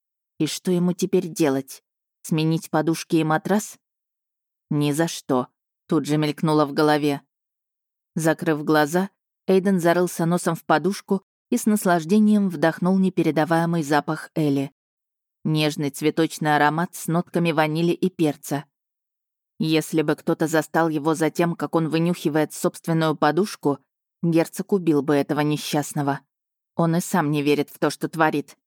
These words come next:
но не может ничего с собой поделать. Ее запах будоражит, им невозможно надышаться. Как же хочется, чтобы вместо подушки на этом месте лежала Эля.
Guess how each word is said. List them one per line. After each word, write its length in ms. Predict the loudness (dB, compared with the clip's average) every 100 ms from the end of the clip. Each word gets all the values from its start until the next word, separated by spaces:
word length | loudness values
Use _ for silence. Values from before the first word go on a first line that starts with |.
| -4
но 120 | 0
не 140 | 2
может 380 | 2 0 -2 -4
ничего 360 | -4 0 0 0
с 60 |
собой 300 | 0 0 2
поделать. 680 | 2 0 0 0 -2 -8 -20 _ _ _ _ -2
Ее 280 | 0 2
запах 380 | 0 -2 -2 -4
будоражит, 760 | -2 0 2 0 -2 -6 -10 _ _ _ _
им 180 | -2 0
невозможно 600 | 2 0 0 0 -2 0
надышаться. 800 | 0 0 -2 -2 -4 -4 -8 -8 _ _ _ _ _ _ _ _
Как 220 | -6 -4 0
же 140 | -2
хочется, 500 | -2 -4 -4 -4 -6
чтобы 300 | -4 -2 0
вместо 380 | 0 -2 -2 -2
подушки 640 | 0 0 -2 -4 -6 -6 -8 _ _
на 160 | -2 0
этом 240 | 0 -2
месте 340 | 0 -2 -2
лежала 500 | -2 0 0 2 0 0
Эля. 380 | 0 0 -2